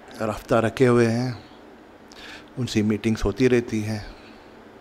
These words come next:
वो जो भी हमें हिदायत देते हैं, हम आपको, आप तक पहुंचाने की कोशिश करते हैं। कल ही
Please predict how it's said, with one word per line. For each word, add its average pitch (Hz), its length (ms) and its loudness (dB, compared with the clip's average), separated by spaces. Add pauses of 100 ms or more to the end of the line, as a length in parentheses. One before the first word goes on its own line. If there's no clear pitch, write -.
(800)
वो 120 120 4
जो 131 180 4
भी 135 100 4
हमें 127 240 4
हिदायत 120 340 4
देते 117 280 0
हैं, 131 100 4
हम 123 100 4
आपको, - 500 0
आप - 180 0
तक - 160 -4
पहुंचाने 110 380 2
की 104 120 -8
कोशिश - 380 -4
करते 87 340 -6
हैं। - 460 -14 (2750)
कल 127 180 4
ही 120 260 4